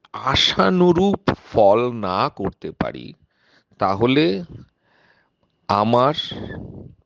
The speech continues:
আমার পরিবারের মোটামুটি আত্মীয় স্বজন এবং পাড়াপড়শির সবার সামনে একটা loss of prestige হবে, অর্থাৎ তাদের একটা মানে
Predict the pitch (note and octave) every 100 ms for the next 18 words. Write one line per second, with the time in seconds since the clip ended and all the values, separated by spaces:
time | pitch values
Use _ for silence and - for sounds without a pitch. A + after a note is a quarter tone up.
0 | _ _ _ _ F2+ F#2 G2+ G#2 - -
1 | F#2 G3 G2 G2+ C3+ - - _ _ _
2 | _ _ _ _ _ _ _ - F#2 F2+
3 | G2 G2+ - A2+ - F#2 _ G#2+ G#2+ G#2+
4 | G2+ B2 D#3 F#2+ E2+ A#2 G3 G3 _ F2
5 | F#2 F2 - F#2 - C3 C#3 - - F2+
6 | - - - E2+ E2 F#2 - _ _ _
7 | _ _ _ - - _ - - - C3
8 | A3+ - _ _ _ - F#2+ F2+ C#3 -
9 | D3 - - F#2+ F#2 - G#2 F2+ F2+ D#2+
10 | C#2+ - G#2 - E2+ F#2 F#2 - _ -
11 | _ F2 F2 E2+ E2 E2+ E2